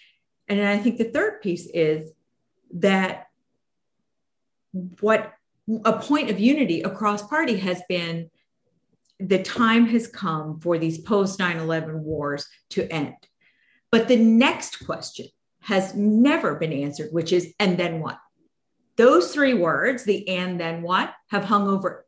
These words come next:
every single administration decision made across three dis-, administrations now, uh, on the issue of both Iraq and Afghanistan. And certainly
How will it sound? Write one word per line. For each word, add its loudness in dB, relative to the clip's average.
every 0
single 0
administration -4
decision -6
made -2
across -8
three -4
dis-, -12
administrations -6
now, -6
uh, 2
on 6
the 2
issue 0
of -10
both 0
Iraq -6
and 4
Afghanistan. -4
And 2
certainly -2